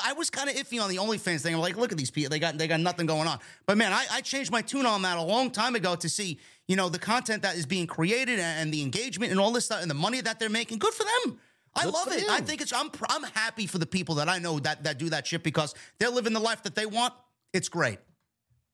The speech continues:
Speaker 2: It's, it's providing something to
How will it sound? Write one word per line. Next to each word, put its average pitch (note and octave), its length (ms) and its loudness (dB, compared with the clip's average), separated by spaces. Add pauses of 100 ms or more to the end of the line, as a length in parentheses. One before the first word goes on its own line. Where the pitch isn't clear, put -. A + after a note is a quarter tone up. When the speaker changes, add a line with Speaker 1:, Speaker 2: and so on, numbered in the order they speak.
(100)
Speaker 2:
It's, - 240 -10
it's C4+ 160 -4
providing G#3 1000 -2 (260)
something B2 960 -6 (460)
to E3+ 340 -6